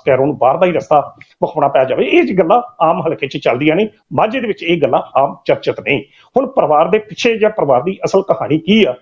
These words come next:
ਉਹ ਤਾਂ ਸੁਖਵਿੰਦਰ ਜੀ ਉਹ ਪਰਿਵਾਰਕ ਮੈਂਬਰ ਜਾਣਦੇ ਨੇ। ਪਰ ਜਿਸ ਤਰੀਕੇ ਨਾਲ ਆਹ ਕੁਝ ਕਾਰਵਾਈ ਹੋਈ ਆ, ਸੁਖਬੀਰ ਸਿੰਘ ਬਾਦਲ ਹੋਣਾ ਨੇ ਆਦੇਸ਼ ਪ੍ਰਤਾਪ ਕੈਰੋਂ ਦੇ ਖਿਲਾਫ ਇੱਕ ਸਖਤ ਐਕਸ਼ਨ ਜਿਹੜਾ ਲੈ ਕੇ ਉਹਨਾਂ ਨੂੰ ਪਾਰਟੀ ਦਾ ਰਸਤਾ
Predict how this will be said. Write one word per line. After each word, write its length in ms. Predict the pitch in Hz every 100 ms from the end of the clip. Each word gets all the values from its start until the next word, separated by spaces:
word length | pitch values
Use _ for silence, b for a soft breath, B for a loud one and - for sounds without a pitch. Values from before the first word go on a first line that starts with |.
| _ -
ਉਹ 100 | 180
ਤਾਂ 100 | 185
ਸੁਖਵਿੰਦਰ 360 | 156 151 131
ਜੀ 80 | 139
ਉਹ 100 | 170
ਪਰਿਵਾਰਕ 320 | 165 127 117 -
ਮੈਂਬਰ 260 | 135 110 131
ਜਾਣਦੇ 320 | 113 92 113
ਨੇ। 80 | 123 _ _ -
ਪਰ 140 | 220
ਜਿਸ 260 | 175 123 156
ਤਰੀਕੇ 280 | - 240 240
ਨਾਲ 120 | 240 -
ਆਹ 180 | 160 220
ਕੁਝ 240 | 269 226 -
ਕਾਰਵਾਈ 440 | 180 139 147 156
ਹੋਈ 260 | 127 139 160
ਆ, 160 | 107 - _ _ _ -
ਸੁਖਬੀਰ 300 | 202 180 185
ਸਿੰਘ 160 | 180
ਬਾਦਲ 220 | 175 131 160
ਹੋਣਾ 240 | 180 147
ਨੇ 120 | 170
ਆਦੇਸ਼ 260 | 165 139 135
ਪ੍ਰਤਾਪ 360 | - 143 143
ਕੈਰੋਂ 240 | - 127 139
ਦੇ 160 | 156
ਖਿਲਾਫ 480 | 156 - - 135 139
ਇੱਕ 140 | 185 -
ਸਖਤ 320 | - 220 -
ਐਕਸ਼ਨ 320 | 165 - 170
ਜਿਹੜਾ 180 | 147 165
ਲੈ 140 | 123
ਕੇ 140 | 117 165
ਉਹਨਾਂ 140 | 147 160
ਨੂੰ 100 | 170
ਪਾਰਟੀ 320 | 113 110 127
ਦਾ 80 | 139
ਰਸਤਾ 380 | 101 165 156